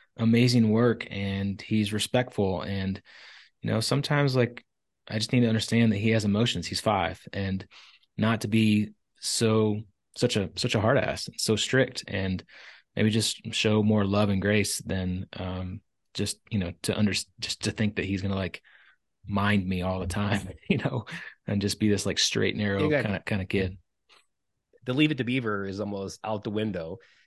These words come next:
Speaker 2: And
Speaker 1: Yeah.
Speaker 2: I, as I said, like, there's no award ceremony when they turn eighteen for being the biggest hard ass.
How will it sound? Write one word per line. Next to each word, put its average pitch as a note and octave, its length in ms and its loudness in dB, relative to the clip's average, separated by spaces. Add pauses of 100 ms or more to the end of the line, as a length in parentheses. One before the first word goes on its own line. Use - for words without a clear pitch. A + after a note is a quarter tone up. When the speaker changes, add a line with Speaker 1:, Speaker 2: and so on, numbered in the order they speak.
(120)
Speaker 2:
And B2 320 0
Speaker 1:
Yeah. B2 60 -14 (320)
Speaker 2:
I, C#3 80 2
as B2 120 -2
I C3+ 120 4
said, E3+ 240 4
like, G#2+ 160 -2
there's C3 160 -2
no D#3 460 2
award C#3 380 2
ceremony G#2+ 520 -2
when G#2+ 160 -4
they G#2+ 160 -6
turn B2+ 220 0
eighteen B2+ 440 -2
for A2+ 120 -4
being A#2 260 -4
the G#2+ 80 -6
biggest A#2 320 -4
hard C#3+ 200 4
ass. D#2+ 340 -4